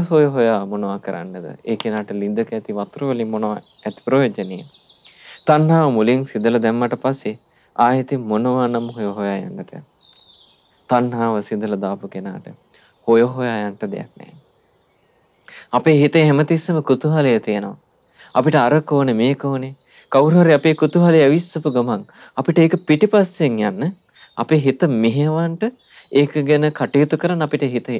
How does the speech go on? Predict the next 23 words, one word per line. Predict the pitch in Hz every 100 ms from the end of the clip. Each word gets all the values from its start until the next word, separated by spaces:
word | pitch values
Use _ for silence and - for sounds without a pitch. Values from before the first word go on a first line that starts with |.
| - - - - - -
අපිව | - 117 127
හිත | 117 117
මෙහෙවනවා. | 110 127 95 90 - - - -
හැබැයි | 117 101 - - - - -
තණ්හාව | 131 123 123 123 120 113
දුරු | 101 104
කර | - 113
ඒ | 104 101 -
රහතන් | - 104 101 - 107
වහන්සේලාගේ, | 107 107 - 110 110 113 131 _ _ _ -
ඒ |
බුදුරජාණන් | 127 113 120 135 131 131 123 120
වහන්සේගේ | 127 120 120 120 175 _ _ _ _
හිත | 123 110 151 151 _
එහෙ | - 120 123
මෙහෙ | 120 127
දුවන්නේ | 101 101 104 95
නැහැ. | - - _ _ _ _
නිකෙලෙස්. | 113 117 - 95 - - _ - - - _ - -
ඒ | 170
උදානය | 120 104 123 143 151 147 120
පළ | - 104 90
කළා. | - -